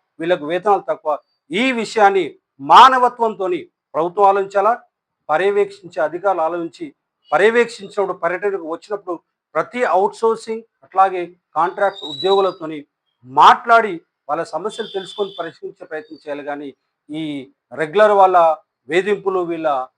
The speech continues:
అధికారం చెలాయించడం, ఇవన్నీ కూడా మానుకుంటే బాగుంటుంది. లేదంటే వరుస కథనాలతో ప్రతి గురుకులాలలో ఈ రెగ్యులర్ టీచర్స్ చేస్తున్న అన్యాయాలు కావచ్చు, వాళ్ళు, ఆ, వేధింపులకు గురి చేస్తున్న అవుట్‌సోర్సింగ్ కాంట్రాక్ట్,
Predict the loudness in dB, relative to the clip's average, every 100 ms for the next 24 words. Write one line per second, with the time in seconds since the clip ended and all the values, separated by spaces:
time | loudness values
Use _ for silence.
0 | _ -12 -10 0 4 6 4 0 -8 -4
1 | 0 0 -2 -14 -16 -12 -12 -10 -6 -4
2 | -4 -8 _ _ -4 0 2 0 -4 -6
3 | -2 -2 -2 -6 -8 -6 -10 -10 _ _
4 | 0 2 2 -2 -2 0 2 0 -2 -8
5 | -8 -6 -8 -8 -10 -2 0 2 0 -4
6 | -8 _ _ _ -12 -8 -6 0 0 0
7 | -10 -12 -8 -10 -10 -6 -4 -4 -6 _
8 | _ -8 0 4 4 2 -2 -2 -4 -2
9 | 0 0 -6 _ _ _ -14 -6 -2 -2
10 | -2 -4 -4 -8 -10 -12 -10 -6 -6 _
11 | -8 -6 -6 -8 -12 -10 -8 -8 -8 -14
12 | -12 -12